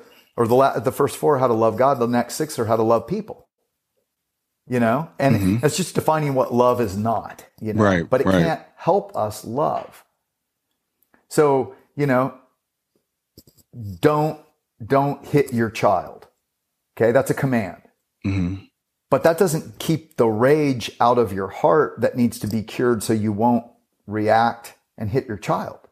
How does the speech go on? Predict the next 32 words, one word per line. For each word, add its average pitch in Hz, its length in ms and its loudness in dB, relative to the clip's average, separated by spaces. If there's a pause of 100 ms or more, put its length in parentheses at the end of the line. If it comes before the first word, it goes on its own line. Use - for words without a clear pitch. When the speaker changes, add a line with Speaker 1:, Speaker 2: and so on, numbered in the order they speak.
Speaker 2:
Right. 92 400 0 (480)
Speaker 1:
So 147 120 0
what 151 340 2
will 151 160 2
help 151 320 0
that? - 460 -2 (760)
Well, 135 500 0
if 135 200 -2
the 117 100 -2
problem, 151 540 0
in 117 140 0
fact, 113 460 -2
is 113 220 -2
that 110 260 2
we're 113 180 0
disconnected 123 760 -2
from 113 160 -2
the 107 100 2
very 110 300 2
source 156 560 -2
of 104 180 -2
love 127 500 2
and 95 240 -6
light 123 500 -2
and 92 200 -6
life, 113 520 -2 (800)
right? 143 340 2 (260)
The 120 100 -4
glory 113 280 2
of 95 100 -2
God, 131 420 0 (240)
Speaker 2:
Mm-hmm. 98 360 2